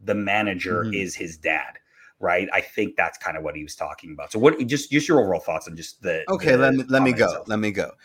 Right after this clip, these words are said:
Speaker 1: Yeah.
Speaker 2: So they're not wrong. I mean, Kilbane's point that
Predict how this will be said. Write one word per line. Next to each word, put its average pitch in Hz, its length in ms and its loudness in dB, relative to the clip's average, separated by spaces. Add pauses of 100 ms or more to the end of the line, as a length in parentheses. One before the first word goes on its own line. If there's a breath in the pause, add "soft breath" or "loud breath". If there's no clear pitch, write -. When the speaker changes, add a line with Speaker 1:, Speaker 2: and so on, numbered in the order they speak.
(120 soft breath)
Speaker 1:
Yeah. 107 100 -4
Speaker 2:
So 160 480 6
they're 180 140 4
not 185 200 6
wrong. 110 380 4
I 120 80 4
mean, 135 260 4
Kilbane's 156 800 4 (360)
point 113 400 0 (440)
that 104 320 2